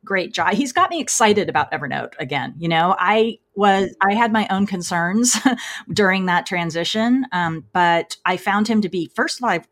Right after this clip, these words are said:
I found him likable, which I think is really important. I found him very interested in the product. He's definitely qualified for the role.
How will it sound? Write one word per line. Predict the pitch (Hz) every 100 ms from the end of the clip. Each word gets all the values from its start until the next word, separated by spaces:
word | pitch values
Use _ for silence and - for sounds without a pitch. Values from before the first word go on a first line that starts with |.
| -
I | 185
found | 214 214
him | 175
likable, | 160 165 196 185 131 -
which | 185 175
I | 170
think | 190
is | 208 170
really | 165 165 156
important. | 151 - 160 - 214 247
I | 185
found | - 190 202 208
him | 196 170 -
very | 220 220 220
interested | 190 175 170 190 175
in | 165
the |
product. | 147 156 156 156 160 -
He's | - 175 160 170
definitely | 196 202 226 202 190 165 -
qualified | 175 165 165 175 156 151
for | -
the | 156 151
role. | 151 147 175